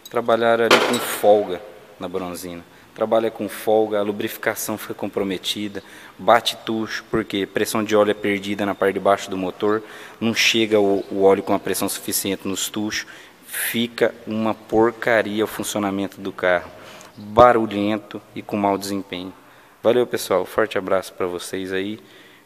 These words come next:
Se gostou, clica que gostou, dá esse likezinho pra nós. Se gostou mais ainda, compartilha nas suas redes sociais. Eu tô sempre recebendo na minha caixa de e-mail as pessoas que compartilham. É,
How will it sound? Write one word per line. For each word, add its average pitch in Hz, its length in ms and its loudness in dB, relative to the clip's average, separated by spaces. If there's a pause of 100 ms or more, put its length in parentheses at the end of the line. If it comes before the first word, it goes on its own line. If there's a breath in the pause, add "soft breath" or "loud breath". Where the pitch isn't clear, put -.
(140)
Se - 300 -8
gostou, 101 360 -2
clica - 380 -6
que 95 120 -8
gostou, 101 360 -4
dá 104 100 0
esse - 180 -4
likezinho 95 460 -2
pra 92 180 0
nós. 98 220 -2
Se - 320 0
gostou 120 460 6
mais 113 280 4
ainda, 104 220 0
compartilha 117 720 2
nas 110 120 -2
suas 95 200 0
redes 92 220 -4
sociais. 98 600 -4 (480 loud breath)
Eu 95 80 -6
tô 101 140 -2
sempre 110 340 0
recebendo 95 420 0
na 95 60 0
minha 90 160 0
caixa 92 260 0
de 90 100 -2
e-mail 90 240 -2
as 90 100 -6
pessoas - 420 -6
que - 60 -18
compartilham. 90 600 -4 (1400 loud breath)
É, 90 540 -2